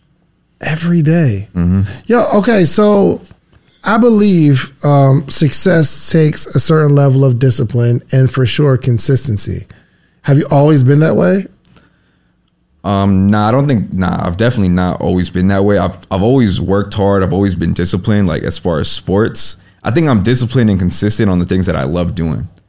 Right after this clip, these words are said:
Speaker 1: Mm-hmm.
Speaker 2: So when I found out that I loved, you know, business, love going to the gym, I'm consistent and disciplined about those things. But things that I don't like doing, uh, it's hard for me to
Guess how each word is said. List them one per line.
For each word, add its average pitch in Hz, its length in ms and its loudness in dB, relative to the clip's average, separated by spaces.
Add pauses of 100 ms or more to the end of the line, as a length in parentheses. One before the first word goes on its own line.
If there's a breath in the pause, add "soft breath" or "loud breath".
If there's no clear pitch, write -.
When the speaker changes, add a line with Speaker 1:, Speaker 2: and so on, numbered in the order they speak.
Speaker 1:
Mm-hmm. 104 280 -2
Speaker 2:
So 87 240 -4
when 82 140 -2
I 85 80 -4
found 87 420 -2
out 85 220 -4
that 76 100 -4
I 78 80 -4
loved, 82 420 -4
you - 60 -4
know, 71 320 -4 (520)
business, 90 720 -2 (340 soft breath)
love 82 260 -4
going 82 160 -2
to 80 60 -2
the - 100 -4
gym, 85 440 -2
I'm 90 120 -2
consistent 92 500 -4
and 82 80 -2
disciplined 82 360 -4
about 71 220 -6
those 71 200 -6
things. 80 320 -4
But - 260 -6 (440)
things 98 160 -2
that 95 120 0
I 85 60 -2
don't 90 200 0
like 78 200 -2
doing, 85 300 -2
uh, 60 100 -4
it's - 120 -6
hard 78 200 -4
for 67 120 -10
me 67 80 -4
to - 240 -6